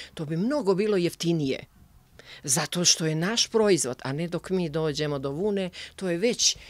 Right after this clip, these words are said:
i skuplje i, znaš, drugačije, ali ovo što mi imamo,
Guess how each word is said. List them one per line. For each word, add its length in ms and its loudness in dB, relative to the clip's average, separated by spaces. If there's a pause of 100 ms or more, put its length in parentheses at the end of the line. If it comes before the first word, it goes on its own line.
(200)
i 160 2
skuplje 1040 2
i, 300 -2
znaš, 600 -4 (380)
drugačije, 600 6
ali 360 -2 (380)
ovo 240 4
što 220 4
mi 180 2
imamo, 440 -2